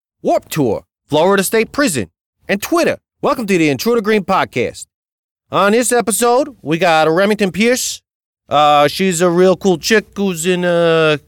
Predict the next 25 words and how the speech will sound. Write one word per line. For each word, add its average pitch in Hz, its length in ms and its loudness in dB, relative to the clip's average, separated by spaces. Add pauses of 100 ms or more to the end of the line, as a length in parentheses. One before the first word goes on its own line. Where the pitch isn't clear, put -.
(100)
few, 220 180 -6 (440)
few 277 120 -4
bands. 135 600 -2
Uh, 127 320 0 (720)
I 143 100 -4
know 180 200 0
one 190 220 0
of 180 120 -4
'em 190 240 -2
was, 151 200 -2
uh, 135 220 2
Barbed 180 260 0
Wire 180 280 2
Dolls, 180 500 2
and 147 220 -6
we 147 80 -6
talked 151 260 -4
about 143 300 2
her 147 100 2
being 143 260 -4
in 127 140 -4
Sham 160 280 -4
sixty-nine 165 560 -4
as 123 120 -6
well. 165 320 0